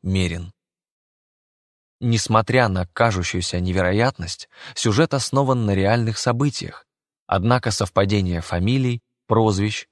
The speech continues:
названий фирм и учреждений, населенных пунктов, торговых марок,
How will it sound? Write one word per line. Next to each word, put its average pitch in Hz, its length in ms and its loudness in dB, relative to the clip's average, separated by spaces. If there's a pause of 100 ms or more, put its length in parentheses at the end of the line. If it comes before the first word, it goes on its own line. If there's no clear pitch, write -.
(180)
названий 113 480 2
фирм 120 320 -2
и - 140 -6
учреждений, 98 800 -2 (280)
населенных 120 540 0
пунктов, 110 560 -4 (160)
торговых 110 460 0
марок, 98 500 2